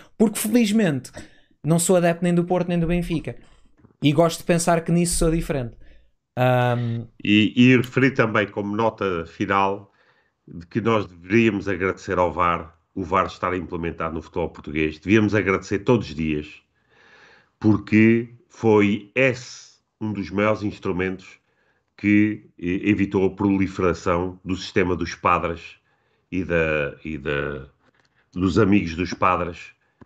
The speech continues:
Speaker 2: eh, como estava implementado. Foi isso que colocou um travão,
Speaker 1: Exatamente.
Speaker 2: eh, à, à expansão desse sistema,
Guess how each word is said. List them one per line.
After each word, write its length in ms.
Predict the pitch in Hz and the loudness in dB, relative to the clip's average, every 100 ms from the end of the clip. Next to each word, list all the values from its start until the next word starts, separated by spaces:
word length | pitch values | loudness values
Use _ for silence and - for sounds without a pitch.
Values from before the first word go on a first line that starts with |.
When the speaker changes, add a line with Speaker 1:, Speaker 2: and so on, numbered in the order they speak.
| _ 80 | _ -6
Speaker 2:
eh, 220 | 82 80 | -4 -4
como 180 | - 92 | -4 -6
estava 340 | - 98 90 | 0 0 0
implementado. 680 | 82 85 80 73 73 67 - _ _ _ | -4 -6 -8 -8 -10 -12 -14 _ _ _
Foi 220 | _ 123 | _ 4
isso 200 | 120 123 | 4 2
que 160 | - - | -12 -20
colocou 560 | - 113 113 127 139 143 | -4 -4 0 0 2 0
um 140 | 135 | -2
travão, 800 | 127 123 113 101 127 123 110 80 _ _ _ _ _ 123 | 0 0 0 0 2 0 -4 -12 _ _ _ _ _ -10
Speaker 1:
Exatamente. 460 | 107 101 123 113 | -8 -4 -2 -2
Speaker 2:
eh, 20 | 110 | -2
à, 500 | 101 95 92 - 107 | 0 0 -2 -6 -8
à 20 | |
expansão 580 | - - 127 113 135 120 | -8 -6 -6 -4 -4 -2
desse 260 | 104 - | -4 -6
sistema, 500 | - - 78 67 65 | -14 -12 -12 -12 -18